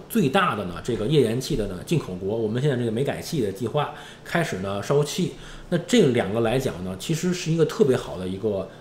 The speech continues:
一个契机，是吧？那么就是说，在去年来讲，中国进口的全部的这个天然气当中呢，美国占到多大比例呢？只有呢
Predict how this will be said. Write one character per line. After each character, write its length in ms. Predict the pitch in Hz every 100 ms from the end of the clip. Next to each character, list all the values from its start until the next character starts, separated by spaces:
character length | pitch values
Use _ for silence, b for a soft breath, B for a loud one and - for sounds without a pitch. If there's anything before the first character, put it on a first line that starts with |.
| B
一 80 | 127
个 120 | 135
契 260 | - 196 143
机， 280 | 98 92 - - - -
是 100 | -
吧？ 220 | 110 98 B B B 202
那 140 | 208
么 160 | 160 143
就 180 | 175
是 20 | 143
说， 440 | 170 165 170 165 B B - - - - -
在 200 | 240 208
去 320 | - - 277
年 260 | 135 110 110
来 160 | 92
讲， 180 | 98 78 - - - - -
中 220 | 208 208
国 240 | 147 113 120
进 260 | - 190 123
口 180 | 104
的 120 | 95 98
全 360 | - 117 156
部 120 | 175
的 160 | 117 98
这 140 | 131 101
个 460 | 95 92 90 82 80
天 120 | 160
然 160 | 135 135
气 160 | - 127
当 200 | 101 104
中 180 | 104
呢， 140 | 98 - B B B
美 220 | 117 104
国 400 | 107 117 156 - - -
占 120 | 175
到 80 | 127
多 120 | 135
大 140 | 156 123
比 160 | 92
例 180 | 98 135
呢？ 100 | 95 87 - -
只 140 | - 131
有 120 | 135
呢 180 | 90